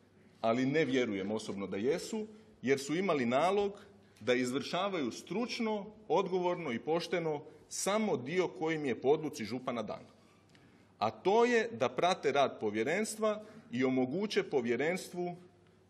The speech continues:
da sukladno vlastitom dogovoru iskažu mišljenje na revizijske nalaze.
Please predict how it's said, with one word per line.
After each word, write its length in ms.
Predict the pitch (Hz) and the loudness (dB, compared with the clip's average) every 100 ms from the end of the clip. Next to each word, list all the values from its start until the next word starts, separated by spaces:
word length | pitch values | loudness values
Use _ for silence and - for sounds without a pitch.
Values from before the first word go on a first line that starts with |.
| _ | _
da 200 | 101 113 | -6 -4
sukladno 600 | 113 - 208 202 139 113 | -4 -4 -4 -2 -2 -4
vlastitom 640 | 101 143 226 226 226 202 190 | -2 0 0 -2 -6 -4 -2
dogovoru 640 | 190 190 175 170 165 165 - - - - - | -2 -2 -2 -2 -4 -6 -10 -20 -20 -20 -10
iskažu 500 | 131 175 175 156 131 | -4 -2 0 -2 0
mišljenje 520 | 110 143 165 160 143 110 | 0 0 -2 -4 -4 -4
na 100 | 98 | -4
revizijske 520 | 101 117 107 - 101 | -4 -4 -4 -6 -6
nalaze. 420 | 85 - - | -6 -8 -10